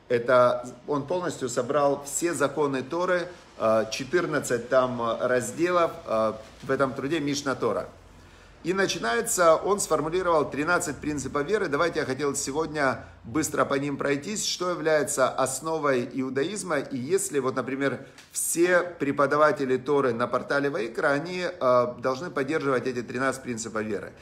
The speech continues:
Если они не поддерживают, значит, они не могут преподавать Тору.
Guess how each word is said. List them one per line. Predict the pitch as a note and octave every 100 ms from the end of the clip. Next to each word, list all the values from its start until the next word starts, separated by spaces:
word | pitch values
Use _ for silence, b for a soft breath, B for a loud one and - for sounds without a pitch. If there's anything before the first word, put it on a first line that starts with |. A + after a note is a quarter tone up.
| B -
Если | D#3+ E3 F3+
они | F3+ F3+
не | F3
поддерживают, | F3 F#3 A#3 G3 D#3+ C#3+
значит, | E3+ F3+ -
они | C#3+ C#3+
не | C#3
могут | D3 C3+
преподавать | - B2+ C3 C#3 C#3+ C#3
Тору. | G#3 A3 A3 G#3+